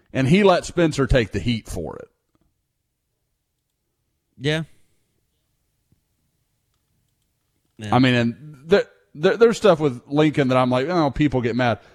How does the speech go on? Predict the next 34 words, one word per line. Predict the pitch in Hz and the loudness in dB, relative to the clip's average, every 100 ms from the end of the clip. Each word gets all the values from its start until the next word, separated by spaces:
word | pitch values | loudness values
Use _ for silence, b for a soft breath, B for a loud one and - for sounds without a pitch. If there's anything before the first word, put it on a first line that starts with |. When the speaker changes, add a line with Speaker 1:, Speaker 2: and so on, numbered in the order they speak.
| b _ | b _
Speaker 1:
But, | 131 | 0
man, | 175 170 | 2 2
letting | 156 196 240 180 | 4 2 2 -4
a, | 139 117 101 - _ _ _ _ | -2 -4 -6 -12 _ _ _ _
if | 131 139 143 - | -4 0 0 2
that's, | - 311 175 | 2 2 2
if | 180 - | 0 2
that's | 269 - | 0 -2
true, | - 165 95 95 | -2 -2 -2 -4
again, | 151 131 98 | -2 -2 -4
I | 95 170 | 0 0
don't | 190 143 | 0 0
know | 135 120 | 0 0
that | 110 | -2
it | 95 | -2
was, | 98 85 87 b b b b | -4 -4 -6 b b b b
but | 139 | 2
if | 147 | 4
that's | 220 262 | 4 0
true, | - 190 151 117 101 98 _ _ _ _ _ | 0 0 2 -2 -6 -10 _ _ _ _ _
and | 135 131 | -4 0
you | 170 233 | 2 4
let | 208 | 2
a | 131 | 0
college | - - 135 160 156 - | -6 0 2 2 0 0
kid | 170 165 | 0 2
take | 165 143 - | 2 0 0
the | |
heat | 107 143 120 | -2 -2 -4
for | 123 | -6
your | 110 143 | 0 0
bullshit, | 135 123 139 - 165 170 - | 2 2 2 2 0 0 0
that's | 160 - | 0 0
insane. | 101 - 101 82 69 90 | -8 -8 -8 -8 -12 -18